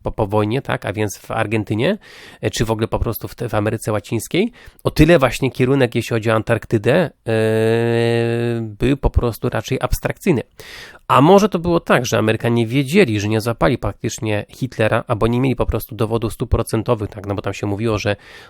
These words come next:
został zamordowany, że popełnił samobójstwo, potem jego ciało zostało sp-, s-, spalone, zwłoki i tak dalej. Tak było w przypadku właśnie tam innych tych, tych, e, po prostu, tak, osób,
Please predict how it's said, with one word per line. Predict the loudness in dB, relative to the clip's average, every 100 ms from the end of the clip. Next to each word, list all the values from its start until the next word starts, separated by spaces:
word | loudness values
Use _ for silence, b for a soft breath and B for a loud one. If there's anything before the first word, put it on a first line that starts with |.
| -12
został | -6 -2
zamordowany, | 0 0 0 2 4 4 2
że | -2
popełnił | -4 -4 -2
samobójstwo, | -2 -2 2 2 2 0
potem | -2 -2 -2
jego | -4 -4
ciało | -2 -2
zostało | -2 -4 -6
sp-, | -6 -6
s-, | -6 -4 -8 -6
spalone, | -2 2 4 2 0
zwłoki | 0 -2 -2 -4
i |
tak | -4 -2
dalej. | 0 -2 -4 B B B -6
Tak | -4 0
było | 2
w |
przypadku | 2 2 -2 0 0
właśnie | 0 -2 -2
tam | 0
innych | 2 2 0
tych, | -2 -6 -2
tych, | -4 -2
e, | -4 -4
po | -4
prostu, | -4 -4 -4
tak, | -2 -2 -2
osób, | -4 0